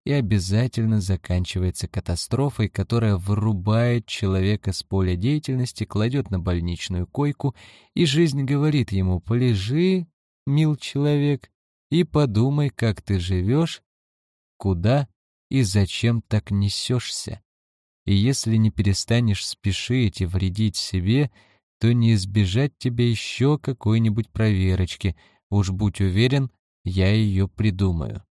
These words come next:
Всем знакомы рекомендации по поводу режима труда и отдыха, рационального питания, диеты, употребления фруктов и овощей, уменьшения солёного, жирного, копчёного.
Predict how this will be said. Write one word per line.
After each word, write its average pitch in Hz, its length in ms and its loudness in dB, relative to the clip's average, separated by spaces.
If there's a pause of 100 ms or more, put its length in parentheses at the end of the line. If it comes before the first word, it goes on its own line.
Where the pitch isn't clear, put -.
(680)
Всем 175 340 -2
знакомы 104 540 2
рекомендации 92 760 -2
по 92 140 -4
поводу 95 420 0
режима 95 540 2
труда 95 500 -2 (260)
и 87 100 -2
отдыха, 101 580 0 (180)
рационального 101 760 0
питания, 131 600 -2 (220)
диеты, 90 600 -2 (220)
употребления 98 800 -2
фруктов 110 580 -6
и 87 40 -4
овощей, 82 680 -4 (240)
уменьшения 123 680 0
солёного, 120 1040 0
жирного, 92 600 0
копчёного. - 880 -4